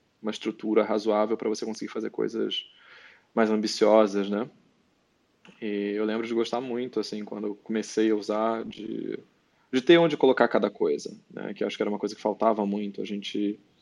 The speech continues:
criava soluções meio caso a caso, coisas inconsistentes, e o Backbone veio com isso muito bem definido, né? Acho que foi, é, Backbone com CoffeeScript, né, que tem um pouco a ver com, também com essa história do, do front-end, essa evolução do front-end.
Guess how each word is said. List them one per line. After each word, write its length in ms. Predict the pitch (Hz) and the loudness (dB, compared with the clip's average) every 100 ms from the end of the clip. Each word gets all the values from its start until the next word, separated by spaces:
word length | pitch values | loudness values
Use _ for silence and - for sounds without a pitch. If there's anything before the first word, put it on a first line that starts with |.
| - - _ | -20 -20 _
criava 840 | - 113 107 110 101 104 104 101 98 110 - _ | 2 6 8 8 6 0 0 0 -4 -8 -18 _
soluções 680 | - - 107 104 107 104 104 | -6 0 0 0 -4 -2 -2
meio 600 | 101 101 107 104 101 107 - - - _ | -2 -4 -2 -4 -6 -8 -10 -16 -20 _
caso 260 | 110 107 104 | 0 0 0
a 40 | |
caso, 680 | - 127 139 123 110 110 107 | 2 6 8 6 4 0 0
coisas 340 | - 107 107 | -2 -4 -2
inconsistentes, 1000 | 107 101 104 - - - 113 123 - 107 | -6 -8 -10 -10 -10 -6 -6 -6 -10 -6
e 180 | 110 110 | -4 -2
o 120 | 110 | -4
Backbone 440 | 107 101 107 110 | -6 -6 -6 -4
veio 320 | 104 104 110 107 | 0 2 2 -2
com 400 | - 107 107 107 _ _ _ - _ _ | -6 -10 -10 -14 _ _ _ -20 _ _
isso 260 | 110 107 113 | -2 -2 -2
muito 220 | 110 117 | -4 -2
bem 180 | 107 107 | -2 0
definido, 680 | 107 - 107 104 107 101 101 | -2 -2 -6 -2 -2 -2 -4
né? 200 | 101 107 110 | -4 -8 -10
Acho 160 | 110 - | -14 -16
que 80 | |
foi, 420 | - 110 107 107 107 _ _ _ _ _ _ _ - | -2 2 2 2 -4 _ _ _ _ _ _ _ -10
é, 220 | 123 123 | -8 -6
Backbone 760 | 104 104 87 110 110 - 113 113 | -8 -10 -10 -2 -2 6 6 6
com 80 | 104 | 2
CoffeeScript, 600 | 110 113 - 117 113 113 | 0 0 0 2 2 2
né, 80 | 107 | 0
que 80 | |
tem 100 | - | 0
um 60 | 113 | 0
pouco 200 | 107 101 | 0 2
a 60 | 104 | 4
ver 160 | 104 | 4
com, 100 | 101 | 2
também 200 | 101 101 | -2 -2
com 80 | 98 | -4
essa 160 | 98 101 | -4 -6
história 400 | - 104 101 101 | 0 2 2 0
do, 200 | 107 107 | -2 -2
do 80 | |
front-end, 480 | 104 107 101 104 104 | -4 -4 -4 -4 -4
essa 140 | - 101 | -4 -2
evolução 320 | 104 98 107 | -2 -2 -4
do 60 | |
front-end. 580 | 104 107 - 101 110 110 | -4 -10 -8 -6 -6 -8